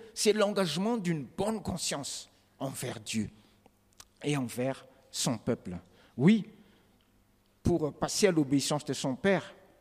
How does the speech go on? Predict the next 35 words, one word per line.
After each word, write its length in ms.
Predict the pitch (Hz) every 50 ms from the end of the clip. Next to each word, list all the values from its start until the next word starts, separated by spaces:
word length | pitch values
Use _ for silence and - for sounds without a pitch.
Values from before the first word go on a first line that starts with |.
| _ _ _ _ -
Jésus, 680 | 131 - - - 117 113 - - - 117 98 - - - _ _ _ _ _ _ _ _ _ _ _
eh 80 | 123 123
bien, 340 | 107 110 113 110 98 98 92 - _ _ _ _ _ _ _ _ _ _ _ -
s'est 140 | - - 240
soumis. 580 | 208 - - 175 151 127 113 101 - - - - _ _ _ _ _ _ _ _ _ _ _ _ _ _ _ _ _ _ _ _ _ _ _ _ _ _ _ _
Et 80 | 113 117
il 140 | 120 113 113
a 60 | 107
prié 400 | 110 - - - 127 110 107 107
et 40 | 101
veillé. 360 | - - 98 92 87 82 - - - _ _ _ _ _ _ _ _ _ _ _ _ _ _ _ _ _ -
Pour 120 | - -
ses 140 | - - 185
disciples 420 | 135 135 127 - - 143 - -
également, 440 | 120 101 - 117 104 98 101 90 87 - -
afin 220 | 117 - - 175 165
que 100 | 165 165
nous 120 | 165 165
soyons 260 | - - - 156 156
les 180 | 156 143 120 135
uns 40 | 131
et 120 | 131 131
les 200 | 117 113 - 131
autres 320 | 143 156 - - 196 208 208 - - - - _ _ _ _ -
dans, 460 | 113 - 127 120 120 120 117 104 95 - - _ _ _ _ _ _ -
dans 160 | 107 - 113
cette, 380 | 101 - - 147 135 - - 131
dans 320 | 113 107 95 - 120 117
cette 220 | - - 143 - -
foi, 300 | - - - 165 160 160
dans 160 | 127 120 104
cette 220 | - - 123 -
obéissance 560 | 127 104 92 113 107 - - - 131 127 -
des 160 | - 113 92 110
Écritures. 440 | 107 - - 120 - - 107 101